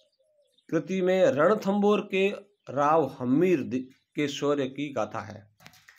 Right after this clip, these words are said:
रणथंबोर के राव है और उनका नाम है हमीर देव। इनके शौर्य की गाथा हमीर रासो में सारंगधर ने वर्णित की है।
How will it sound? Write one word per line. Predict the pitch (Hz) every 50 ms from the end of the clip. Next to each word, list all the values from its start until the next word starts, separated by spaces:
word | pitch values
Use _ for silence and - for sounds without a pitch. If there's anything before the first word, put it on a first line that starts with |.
| _ _ _ _ _ _ _ _ _ _ _ 120
रणथंबोर | 139 156 165 160 160 165 156 156 156 160 165 160 160
के | 170 160
राव | 147 151 156 165 160 160
है | 165 185 226 - - _ _ _ _ _ -
और | - 117 117 120
उनका | 123 127 127 123 127
नाम | 123 123 131 135 139 139
है | 139 135 156 208 196 - _ _ _ _ _ _ _
हमीर | 117 120 123 127 127 117
देव। | 101 98 101 101 98 - _ _ _ _ _ _ _ _ _ _ _ -
इनके | 160 170 170 165 170 160
शौर्य | 156 - 151 139 139 147
की | 143 147 147 131
गाथा | 123 123 120 - 147 131
हमीर | 117 110 104 117 123 131 131
रासो | 127 113 113 107 - - 117
में | 113 127 135
सारंगधर | 127 127 - 120 117 120 127 131 127 104 104 101
ने | 104 113 135
वर्णित | 143 123 107 110 113 120 123 123 -
की | _ 135
है। | 135 147 170 208 -